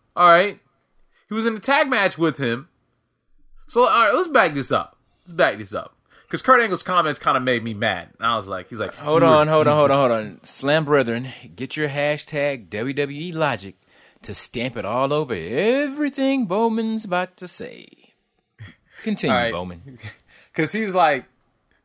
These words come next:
Speaker 1: Kurt Angle's like, "I'm putting you in a steel cage match 'cause you've been ducking Braun Strowman for weeks." So let's go back here, all right? Kurt,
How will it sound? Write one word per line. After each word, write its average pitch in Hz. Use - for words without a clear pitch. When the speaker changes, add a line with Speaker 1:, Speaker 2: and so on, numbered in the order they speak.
Speaker 1:
Kurt 202
Angle's 180
like, 151
"I'm 131
putting 208
you 220
in 202
a 202
steel 190
cage 170
match 160
'cause 120
you've 139
been 101
ducking 127
Braun 107
Strowman 95
for -
weeks." -
So 117
let's 180
go 127
back 95
here, 87
all 98
right? 104
Kurt, -